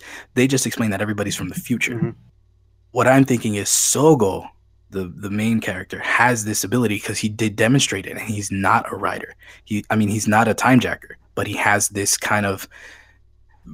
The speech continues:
Speaker 1: reminiscent ability that they have where he can f-, foresee time.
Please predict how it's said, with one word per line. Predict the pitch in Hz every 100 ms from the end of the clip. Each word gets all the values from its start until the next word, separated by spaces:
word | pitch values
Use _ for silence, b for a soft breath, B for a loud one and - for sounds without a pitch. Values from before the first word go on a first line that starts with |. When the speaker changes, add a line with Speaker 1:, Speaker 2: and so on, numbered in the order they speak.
| - 110
Speaker 1:
reminiscent | 117 117 110 113 - 104
ability | 113 135 110 98
that | 92 -
they | 120
have | 131 101 92 101
where | 92
he | 110
can | - 95
f-, | - -
foresee | - 101 - - 135
time. | - 151 175 196